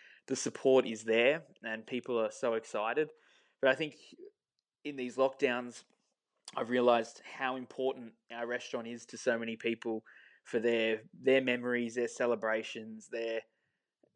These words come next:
the little things that they really ho-, ho-, hold close to them. And, uh, it's just been amazing to be delivering to people's houses and,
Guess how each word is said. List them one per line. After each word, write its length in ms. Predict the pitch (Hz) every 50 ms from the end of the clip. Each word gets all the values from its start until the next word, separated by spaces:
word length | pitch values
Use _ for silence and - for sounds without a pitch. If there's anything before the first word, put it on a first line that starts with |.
| - _ _ _ 113
the 120 | 127 131 131
little 200 | 139 143 143 135
things 360 | - - 143 135 135 131 123
that 100 | 127 117
they 180 | 120 120 123 123
really 240 | 123 123 117 117 113
ho-, 140 | 113 120 - -
ho-, 300 | - - - 120 120 - -
hold 260 | - 123 117 113 104
close 280 | - - 117 117 120 -
to 100 | - 127
them. 260 | 110 113 117 147 190
And, 180 | 202 135 117 113 - -
uh, 60 | - - _ _ _ - - - -
it's 140 | - 143 -
just 160 | - 160 -
been 160 | - 170 156
amazing 420 | 139 127 123 123 135 131 131 131 117 -
to 160 | 127 117 113 - - - _ _ _ _
be 100 | - 139
delivering 420 | 127 139 131 135 139 135 143 135 131
to 80 | 123
people's 320 | 120 - 135 123 123 113 -
houses 480 | - 123 123 127 127 123 127 117 110
and, 180 | 117 113 113 117